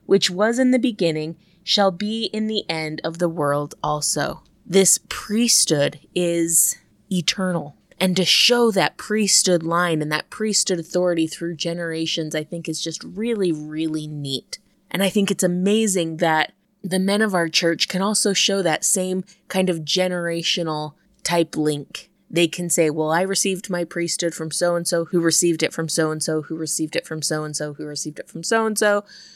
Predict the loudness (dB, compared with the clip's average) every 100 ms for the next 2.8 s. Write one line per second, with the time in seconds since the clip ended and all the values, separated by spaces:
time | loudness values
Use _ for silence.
0 | _ _ 4 4 4 2 4 4 4 2
1 | 2 0 0 2 0 -2 -8 _ _ -6
2 | -4 -2 -2 -2 -8 -6 -6 -6